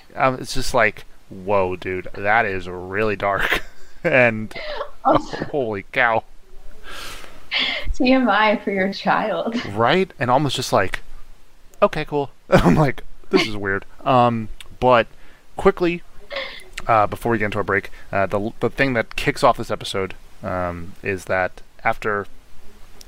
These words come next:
Speaker 1: uh, Doris is hospitalized, Harry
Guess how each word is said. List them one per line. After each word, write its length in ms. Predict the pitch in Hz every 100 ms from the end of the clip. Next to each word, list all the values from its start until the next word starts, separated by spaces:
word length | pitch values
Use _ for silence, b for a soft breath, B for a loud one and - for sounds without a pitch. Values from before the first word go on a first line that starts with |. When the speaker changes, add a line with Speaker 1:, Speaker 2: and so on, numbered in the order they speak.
| - - -
Speaker 1:
uh, 280 | 95 92 - -
Doris 280 | 113 107
is 60 | 98
hospitalized, 720 | 95 98 - 95 92 92 - b b b b b - -
Harry 460 | 117 110 104 101